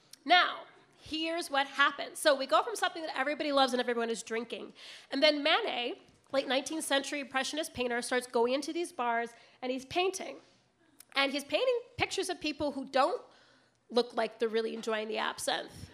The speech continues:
This one was not as controversial as this one. 'Cause even though he doesn't look so bad to us,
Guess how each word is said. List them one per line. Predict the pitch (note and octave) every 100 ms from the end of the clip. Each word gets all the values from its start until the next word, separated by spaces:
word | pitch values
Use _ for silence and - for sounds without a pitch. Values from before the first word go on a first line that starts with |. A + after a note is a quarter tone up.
| - - - - - - - B3+ - - - - - - - - - - - - - - D4 C#4+ C#4+ - - - - - - - - - - - - - _ -
This | B3 B4+ -
one | G#4 G4
was | D#4+
not | E4 E4+
as | - -
controversial | - E4+ D#4+ D4 B3+ C4+ C#4+ C#4+ C4+ B3+ B3
as | A#3 G#3+
this | A#3 B3+ -
one. | A#3 F#4 - _ _ - - -
'Cause | - D4 - -
even | D#4+ F#4 A4
though | F#4+ E4
he | E4 E4 E4+ F4+
doesn't | F4 E4
look | E4 D#4+
so | D#4
bad | C#4 C4 B3+ B3+
to |
us, | C#4 D#4 A#3+ A#4 -